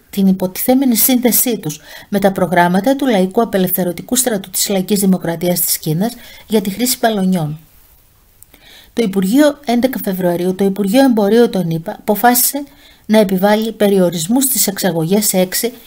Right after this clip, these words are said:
κινέζικες οντότητες, επειδή φέρεται να συνδέονται με τα προγράμματα αερόστατων του Λαϊκού Απελευθερωτικού Στρατού της Κίνας, πλα,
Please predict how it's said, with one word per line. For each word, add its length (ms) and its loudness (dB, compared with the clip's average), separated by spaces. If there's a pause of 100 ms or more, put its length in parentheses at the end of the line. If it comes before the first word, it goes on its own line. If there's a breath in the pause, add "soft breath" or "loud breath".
(180 loud breath)
κινέζικες 560 0
οντότητες, 680 2 (340 soft breath)
επειδή 520 0 (260 loud breath)
φέρεται 400 4
να 100 4
συνδέονται 540 2
με 120 2
τα 100 0
προγράμματα 760 0
αερόστατων 800 0 (280 loud breath)
του 100 -4
Λαϊκού 360 2
Απελευθερωτικού 720 0
Στρατού 340 -2
της 180 -8
Κίνας, 380 -6 (180)
πλα, 300 -2